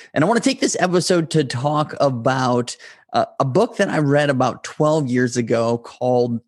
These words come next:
The One Thing. It's by Gary Keller. If you ever heard of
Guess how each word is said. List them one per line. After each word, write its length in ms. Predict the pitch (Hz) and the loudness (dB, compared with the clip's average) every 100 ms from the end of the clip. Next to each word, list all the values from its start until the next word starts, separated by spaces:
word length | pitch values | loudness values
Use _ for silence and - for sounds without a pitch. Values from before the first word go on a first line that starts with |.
| _ | _
The 220 | - 120 123 | -8 0 2
One 380 | 120 120 117 | 2 2 2
Thing. 440 | 113 117 98 - - _ _ _ _ _ - - | 0 -2 -4 -8 -18 _ _ _ _ _ -20 -6
It's 260 | 151 147 151 | -2 0 0
by 260 | 143 160 185 | 0 0 -2
Gary 520 | 147 143 147 151 135 | 0 2 4 2 0
Keller. 500 | - 127 127 110 120 | -4 -2 0 0 0
If 140 | 127 | 0
you 100 | 139 | 2
ever 180 | 143 160 | 2 0
heard 200 | 151 147 | 0 0
of 200 | 127 117 | 0 -4